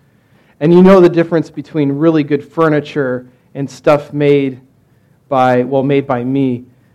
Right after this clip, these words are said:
uh, <laughs> or stuff that's like balsa wood, real particle board, really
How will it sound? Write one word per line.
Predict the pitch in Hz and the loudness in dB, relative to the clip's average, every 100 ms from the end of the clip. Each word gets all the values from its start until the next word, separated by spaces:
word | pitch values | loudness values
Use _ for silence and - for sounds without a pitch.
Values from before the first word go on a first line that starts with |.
| _ | _
uh, | 131 127 123 - - - - - - - - - - | -2 -2 -2 -10 -18 -20 -20 -20 -20 -20 -20 -20 -12
<laughs> | 151 147 _ _ | -10 -12 _ _
or | 143 147 | 0 0
stuff | 147 - - - 196 190 | -2 -12 -8 0 2 2
that's | 165 | 0
like | 160 147 - | -2 -4 2
balsa | 165 165 - 165 | 4 4 2 0
wood, | 147 151 147 147 143 147 - _ _ 165 | 2 2 2 4 2 -2 -8 _ _ 0
real | 180 175 | 2 2
particle | - - - 180 165 165 | -6 -6 2 2 2 -2
board, | 143 151 151 143 156 | -2 0 2 2 0
really | 165 147 | 0 -2